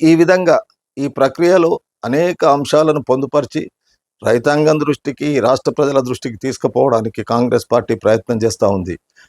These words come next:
ముఖ్యంగా రేవంత్ రెడ్డి గారు, రేవంత్ రెడ్డి గారికి జోడీగా పీసీసీ అధ్యక్షులు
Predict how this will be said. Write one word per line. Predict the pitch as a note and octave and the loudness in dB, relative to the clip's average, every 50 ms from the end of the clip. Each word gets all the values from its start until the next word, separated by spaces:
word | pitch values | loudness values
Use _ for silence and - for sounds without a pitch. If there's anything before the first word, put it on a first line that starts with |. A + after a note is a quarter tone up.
| _ _ - | _ _ -4
ముఖ్యంగా | A2 A#2+ - - - D#3+ D#3+ D#3+ D3+ C#3+ - - _ _ _ _ _ - | -4 -2 0 2 2 2 4 2 2 2 0 -2 _ _ _ _ _ -12
రేవంత్ | - - C3+ C3 D3 D3+ D3+ D3 D3 | -8 -2 2 2 2 2 2 2 0
రెడ్డి | C#3 C#3+ C3+ D3+ | 0 2 2 2
గారు, | D3 D3+ D3+ D#3 E3+ E3 - _ _ _ - | 2 2 2 2 0 -2 -4 _ _ _ -6
రేవంత్ | A2+ B2+ C#3 D3 D3 C3 C#3 | -4 -2 -2 -2 -2 -2 -2
రెడ్డి | C#3+ C#3 B2+ C#3 | -2 -2 0 0
గారికి | C#3+ C3+ C3+ C#3 - - C3+ G#2 | 2 2 2 0 -4 -6 -8 -4
జోడీగా | F#2 C3 C3+ C#3 C#3+ D3 C3 C3 C3 - | 0 2 2 4 2 2 2 2 0 -2
పీసీసీ | _ - B2+ C3 A#2+ B2 C3 A#2+ - C3 | _ -6 -8 -6 -6 -6 -8 -4 0 0
అధ్యక్షులు | A#2 A#2 A2+ A2+ A2 - - B2+ G#2+ G#2 | 0 2 2 0 -2 0 -2 -4 -4 -4